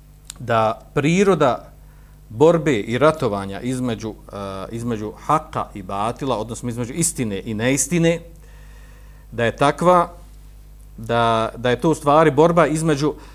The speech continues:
Eulijaj Rahman, miljenika milostivog, i Ev-, i Eulijaj Šeitan,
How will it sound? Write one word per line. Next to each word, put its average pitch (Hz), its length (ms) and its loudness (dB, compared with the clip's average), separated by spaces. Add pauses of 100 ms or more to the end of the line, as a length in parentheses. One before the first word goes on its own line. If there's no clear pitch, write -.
(240)
Eulijaj 131 540 6
Rahman, 151 720 2 (280)
miljenika 127 680 0
milostivog, 165 800 2
i 147 60 -4
Ev-, 127 300 -2
i 123 220 -2
Eulijaj 123 680 0
Šeitan, 156 560 0